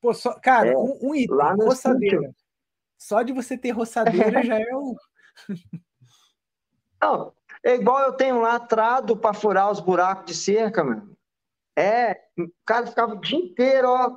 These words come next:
Speaker 2: tá lá. Hoje não. Meia horinha tem cinco buracão pronto lá. E aí você
Speaker 1: Sim.
Speaker 2: tem a possibilidade, igual eu tenho lá, eu tenho entrada, eu tenho broca de vinte, broca de trinta,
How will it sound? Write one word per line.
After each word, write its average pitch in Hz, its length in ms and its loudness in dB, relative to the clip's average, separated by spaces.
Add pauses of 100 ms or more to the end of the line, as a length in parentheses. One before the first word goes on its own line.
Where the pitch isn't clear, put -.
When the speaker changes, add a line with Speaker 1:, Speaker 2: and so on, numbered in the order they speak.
(160)
Speaker 2:
tá 214 120 2
lá. 202 380 2
Hoje 254 380 2
não. 226 480 0 (480)
Meia 240 280 4
horinha 226 440 2
tem 247 160 0
cinco 240 340 -4
buracão 214 500 0
pronto 214 380 0
lá. 190 320 0 (500)
E - 80 2
aí 214 160 2
você 240 120 0
Speaker 1:
Sim. 240 60 -8
Speaker 2:
tem 233 100 2
a 220 100 -2
possibilidade, 202 640 0
igual 208 160 2
eu 208 100 0
tenho 202 160 2
lá, 190 140 2
eu 190 120 0
tenho 220 140 0
entrada, 196 500 0
eu 196 60 2
tenho 208 240 0
broca 196 340 0
de 175 160 -2
vinte, 226 540 0
broca 196 400 0
de 165 140 -4
trinta, 233 760 0